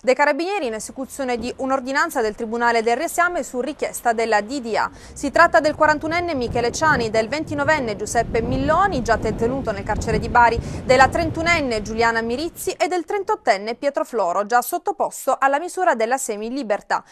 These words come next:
Devono rispondere a vario titolo di associazione di tipo mafioso e il traffico di sostanze stupefacenti.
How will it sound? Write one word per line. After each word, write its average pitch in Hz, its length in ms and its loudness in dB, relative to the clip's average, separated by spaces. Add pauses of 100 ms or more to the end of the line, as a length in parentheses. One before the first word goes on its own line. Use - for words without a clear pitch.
(200)
Devono 254 260 2
rispondere 320 540 6
a - 20 4
vario 285 240 2
titolo 370 320 2
di 226 80 2
associazione 233 560 -2
di 240 80 -2
tipo 240 260 -4
mafioso 254 540 2
e 240 60 2
il 226 80 -10
traffico 302 420 0
di 247 140 -4
sostanze 254 560 -4
stupefacenti. 214 880 -6